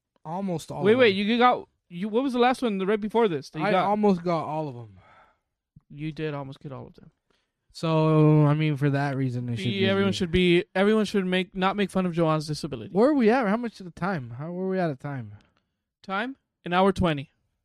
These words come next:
Speaker 1: An hour twenty? Wow, it doesn't even feel like it.
Speaker 2: It does
Speaker 1: I
Speaker 2: not.
Speaker 1: wanted you to talk about something else, though.
Speaker 2: Should we save it for another pod?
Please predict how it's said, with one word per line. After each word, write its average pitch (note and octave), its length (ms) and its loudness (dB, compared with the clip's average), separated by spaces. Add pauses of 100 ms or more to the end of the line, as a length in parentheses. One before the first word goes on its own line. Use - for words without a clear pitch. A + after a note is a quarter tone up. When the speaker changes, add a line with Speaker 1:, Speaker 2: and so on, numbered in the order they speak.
Speaker 1:
An C3+ 80 -6
hour F#3+ 100 0
twenty? G#3+ 280 -4
Wow, E3 360 -2
it C3 40 -4
doesn't D#3+ 140 -8
even D#3 100 -6
feel E3 200 -6
like D#3+ 140 -2
it. A#2+ 180 -10
Speaker 2:
It D#3 100 -8
does D#3 140 -6
Speaker 1:
I - 40 -6
Speaker 2:
not. F3 160 4
Speaker 1:
wanted A3 280 2
you G#3+ 80 0
to F#3+ 60 -6
talk G3 240 -8
about F#3 180 -6
something E3 240 -12
else, G3 240 -8
though. B2 220 -12
Speaker 2:
Should F3 200 -2
we D#3+ 140 -4 (120)
save - 380 -6
it E3+ 60 -8
for F3 100 -6
another D3 240 -8
pod? G3+ 260 -8